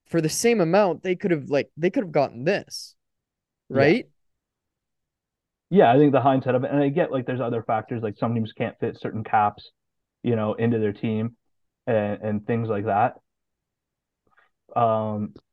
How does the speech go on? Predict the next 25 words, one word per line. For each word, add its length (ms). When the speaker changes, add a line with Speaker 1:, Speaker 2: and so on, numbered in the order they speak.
Speaker 2:
for 100
me, 220
though, 140
also 360
one 160
of 60
the 80
be-, 240
one 180
of 60
the 60
best 260
trades, 240
I 140
think, 320
um, 380
and 160
it 80
is 100
also 380
one 180
of 60
the 100
earlier 380
ones, 360